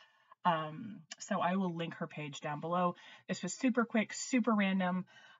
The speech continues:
Um, I, like, today was a jackpot, um, uh, mail day. Um, so again, this,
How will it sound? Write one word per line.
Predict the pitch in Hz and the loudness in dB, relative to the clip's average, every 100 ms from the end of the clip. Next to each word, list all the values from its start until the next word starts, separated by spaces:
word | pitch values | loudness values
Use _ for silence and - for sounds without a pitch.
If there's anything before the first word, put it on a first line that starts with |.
| - | -2
Um, | 180 170 165 165 165 - _ - - - - - - - - | 0 0 -2 -8 -12 -14 _ -20 -20 -20 -18 -16 -16 -4 0
I, | 180 - | 0 0
like, | 202 185 180 | -2 -2 -2
today | - 180 180 | 0 4 4
was | 190 180 | 2 0
a | 175 | 0
jackpot, | 165 175 165 - - 190 185 185 - - | 2 4 4 4 0 4 6 4 -2 -4
um, | - 180 165 160 156 170 175 - - - - _ _ _ _ - | 0 2 2 0 -2 -10 -12 -18 -18 -14 -14 _ _ _ _ -6
uh, | 175 160 151 - | -4 -4 -6 -4
mail | 170 170 165 165 180 | -2 2 2 0 0
day. | 180 170 180 196 196 - | 2 4 4 2 -4 -10
Um, | 165 156 156 - | -8 -8 -10 -12
so | - 175 160 165 | -6 -4 -4 -6
again, | 175 180 165 160 160 - - _ _ _ _ _ | -4 -2 -2 -2 -8 -14 -20 _ _ _ _ _
this, | - 185 - | -4 -2 -2